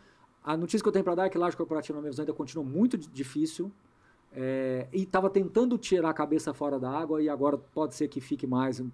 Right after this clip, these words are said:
mergulhado. Os outros setores estão muito bem defendidos, nós temos uma vantagem de preço muito grande,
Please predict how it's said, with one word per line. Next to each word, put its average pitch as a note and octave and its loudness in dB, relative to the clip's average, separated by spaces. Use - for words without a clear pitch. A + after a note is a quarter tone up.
mergulhado. B2+ 0
Os F#3 2
outros G#3+ 6
setores G3 2
estão F#3 -2
muito G3 -2
bem F3 4
defendidos, D#3 2
nós D#3 -2
temos D3+ -4
uma D3 0
vantagem C3+ 0
de D3 0
preço F3+ 4
muito C#3 -4
grande, B2+ -4